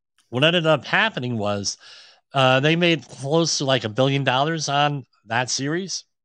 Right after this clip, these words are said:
It might have been, my, they said that epi-, that, uh, season, but I suspect it was that series. Actors have not seen any money with that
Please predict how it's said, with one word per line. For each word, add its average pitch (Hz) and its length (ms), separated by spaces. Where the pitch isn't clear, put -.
It 123 40
might 135 180
have 123 60
been, 117 180
my, 139 320
they 143 140
said 131 240
that 131 180
epi-, 120 380
that, 123 260
uh, 101 260
season, 110 560
but 139 80
I 131 220
suspect 143 520
it 123 40
was 107 220
that 113 220
series. 120 600
Actors 185 460
have 170 120
not 175 240
seen 170 220
any 165 180
money 170 260
with 80 180
that - 180